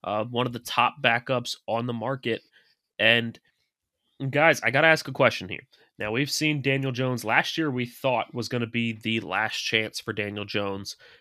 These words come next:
and the entire, uh, season was just horrendous. Like,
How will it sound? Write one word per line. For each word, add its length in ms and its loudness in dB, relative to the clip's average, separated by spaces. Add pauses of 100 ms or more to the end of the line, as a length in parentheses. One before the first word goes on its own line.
(120)
and 260 4
the 140 2
entire, 800 2 (1080)
uh, 420 0 (320)
season 600 6 (160)
was 260 -4
just 380 -6 (680)
horrendous. 640 -2
Like, 280 -6